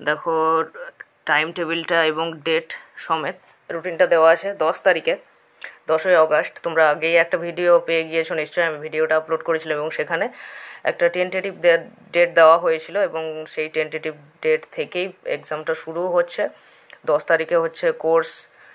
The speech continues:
আহ, সিক্স। কোর্স সিক্স বলতে গেলে কি, যে তোমার লিঙ্গ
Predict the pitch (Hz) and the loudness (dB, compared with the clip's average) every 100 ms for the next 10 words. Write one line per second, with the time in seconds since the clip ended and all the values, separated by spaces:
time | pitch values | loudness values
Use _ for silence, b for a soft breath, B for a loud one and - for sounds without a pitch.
0 | B 131 151 147 151 151 - _ - - | B 2 4 6 4 2 -4 _ -8 -4
1 | 196 170 - - - 175 170 - 196 - | -2 -2 -4 -8 -4 2 2 0 -6 -8
2 | - 185 180 190 185 185 202 240 - B | -4 -2 0 0 0 -2 -4 -10 -10 B
3 | B B 143 156 160 147 147 147 160 156 | B B -6 0 4 4 4 2 2 2
4 | 160 196 208 214 208 | 2 -2 2 2 2